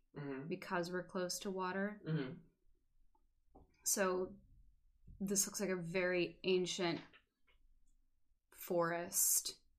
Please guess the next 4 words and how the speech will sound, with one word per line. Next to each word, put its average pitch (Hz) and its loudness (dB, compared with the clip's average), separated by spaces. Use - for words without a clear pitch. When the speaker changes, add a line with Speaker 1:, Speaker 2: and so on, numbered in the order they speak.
Speaker 1:
Mm-hmm. 151 -2
Speaker 2:
Really 180 4
big 170 4
roots. - 4